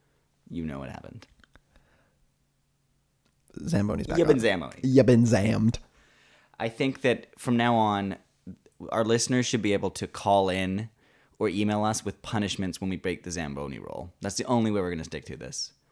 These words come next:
Speaker 1: So, listeners, email the hockey sport podcast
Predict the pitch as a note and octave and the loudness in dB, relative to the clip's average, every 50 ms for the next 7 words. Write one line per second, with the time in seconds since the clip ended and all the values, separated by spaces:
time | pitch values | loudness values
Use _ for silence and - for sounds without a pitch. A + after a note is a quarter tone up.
0 | _ _ _ _ _ _ _ _ _ - - - G#2 G2+ G#2 A#2+ B2+ - C3 B2 | _ _ _ _ _ _ _ _ _ -12 -6 -2 0 2 2 2 2 2 2 0
1 | B2+ C3 B2+ - - - _ _ _ _ _ _ _ _ _ - - _ _ _ | 0 0 -2 -4 -8 -12 _ _ _ _ _ _ _ _ _ -20 -20 _ _ _
2 | _ _ _ - C#3 D#3 E3 E3+ E3 E3 F3 F3 C#3+ A#2+ A#2 A2 A2+ C3 B2+ C3+ | _ _ _ -4 -2 0 2 2 2 2 2 0 0 0 0 0 2 2 0 0
3 | - - C#3+ - - - A2+ A2+ - - - - G2 F#2 F2 D#2+ - - E2+ E2+ | 0 -4 -8 -8 -4 -2 -2 -2 -2 -4 -6 -4 -2 -2 -4 -4 -6 -8 -6 -6
4 | E2+ G2 A#2+ - - | -6 -6 -8 -10 -14